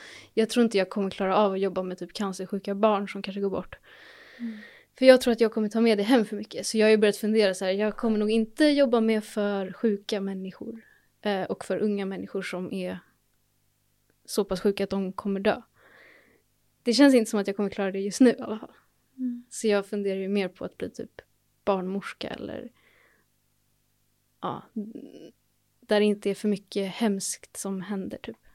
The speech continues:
Speaker 2: Mm.
Speaker 1: Så att det, jag blir lite rädd för så ambulans och, alltså så här, där det kan hända mycket tragiska saker.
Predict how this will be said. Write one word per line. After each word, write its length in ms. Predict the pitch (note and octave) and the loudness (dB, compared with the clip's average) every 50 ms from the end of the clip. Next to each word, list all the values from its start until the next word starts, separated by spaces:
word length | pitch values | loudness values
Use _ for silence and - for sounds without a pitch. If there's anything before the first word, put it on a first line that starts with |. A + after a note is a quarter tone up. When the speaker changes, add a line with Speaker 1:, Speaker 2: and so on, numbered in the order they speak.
| _ - B3+ | _ -12 -8
Speaker 2:
Mm. 260 | B3+ A#3+ A#3+ A#3+ A#3 _ _ _ _ _ _ _ _ _ _ _ _ _ _ _ _ _ _ _ _ _ _ _ _ _ _ _ _ - | -8 -8 -8 -10 -16 _ _ _ _ _ _ _ _ _ _ _ _ _ _ _ _ _ _ _ _ _ _ _ _ _ _ _ _ -10
Speaker 1:
Så 140 | - - G#3+ | -4 -2 -2
att 140 | G3+ G3+ - | -2 0 2
det, 440 | A3+ G#3+ G#3 G3+ F#3+ F#3+ G3 G3 G#3 - _ - | 2 4 4 4 2 -2 -4 -8 -14 -14 _ 2
jag 160 | A#3 A3+ A3+ | 2 4 6
blir 140 | A#3+ B3 A#3+ | 6 6 6
lite 240 | C4+ C#4 C#4 B3 | 6 4 6 6
rädd 200 | A#3 A3 F#3 - | 6 6 4 2
för 120 | - - G3 | 0 -4 -4
så 120 | G3 G3+ | -4 -4
ambulans 580 | F#3+ F#3+ F#3+ G3 G3+ G#3 F#3+ F#3+ F#3+ - - - | -4 -2 0 2 4 4 4 2 -2 -6 -4 -2
och, 480 | F#3+ F3+ F3+ F3 F3 - - - - | 0 0 2 0 -2 -4 -6 -4 -4
alltså 260 | F#3+ F#3+ - F#3+ F#3 F3+ | -2 -2 -2 -2 -4 -2
så 100 | - F3+ | -2 0
här, 320 | E3+ D#3+ D#3 G3 G#3 A3 - | 0 -2 -2 -6 -12 -10 -2
där 120 | - G3+ G3 | 2 4 4
det 160 | G3 - - | 4 2 -2
kan 180 | - G3+ F#3+ | -4 -4 -4
hända 300 | G3 F#3+ F#3+ F3+ F#3 F#3 F#3 | -2 -2 -2 -4 -4 -4 -4
mycket 300 | G3+ G3+ G3 - G3 G3 | -4 -4 -4 -4 -6 -6
tragiska 520 | - G#3+ F#3 F3+ F#3+ G3+ G3+ - - G3+ | -4 -4 -4 -4 -4 -8 -10 -10 -10 -12
saker. 360 | G#3 - A3+ - _ _ _ | -12 -14 -16 -20 _ _ _